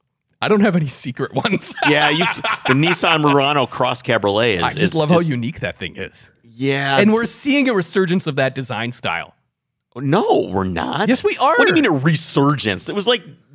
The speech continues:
Speaker 2: two years ago when that thing existed. You can't have a resurgence within two years. A
Speaker 1: No,
Speaker 2: resurg-
Speaker 1: that was at least a decade ago, Chris.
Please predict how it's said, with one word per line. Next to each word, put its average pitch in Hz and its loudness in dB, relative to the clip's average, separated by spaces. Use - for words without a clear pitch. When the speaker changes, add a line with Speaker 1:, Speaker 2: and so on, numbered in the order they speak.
Speaker 2:
two 240 4
years 269 0
ago 170 4
when 131 4
that 113 0
thing 120 0
existed. 92 -4
You 262 -8
can't 294 2
have 247 4
a 214 4
resurgence 151 0
within 110 0
two 147 2
years. 107 0
A - -14
Speaker 1:
No, - 6
Speaker 2:
resurg- 202 4
Speaker 1:
that 240 4
was 269 0
at 214 0
least 202 2
a 175 4
decade 120 -6
ago, 85 -10
Chris. - -12